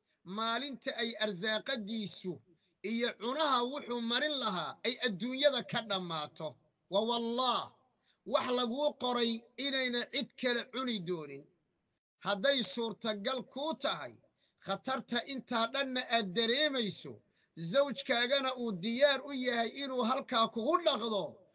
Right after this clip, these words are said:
ومن يتق الله يجعل له مخرجا. Ilaahay baa waddooyin iyo luuqluuqyo iyo dariishado, Allah ayaa kuu furi doono arsaaqad,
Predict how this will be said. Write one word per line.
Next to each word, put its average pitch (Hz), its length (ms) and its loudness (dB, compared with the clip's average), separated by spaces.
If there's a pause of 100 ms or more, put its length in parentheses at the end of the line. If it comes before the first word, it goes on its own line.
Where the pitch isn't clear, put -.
(220)
ومن 220 300 2
يتق 262 580 0
الله 233 480 2
يجعل 214 580 0
له 196 240 0
مخرجا. 185 580 -2 (560)
Ilaahay 254 640 6
baa 233 220 0
waddooyin 226 760 -2 (480)
iyo 240 300 2
luuqluuqyo 247 880 2
iyo 233 320 -2
dariishado, 226 840 -2 (540)
Allah 233 420 2
ayaa 233 340 0
kuu 240 300 -6
furi 214 320 -4
doono 202 500 -2
arsaaqad, 226 640 0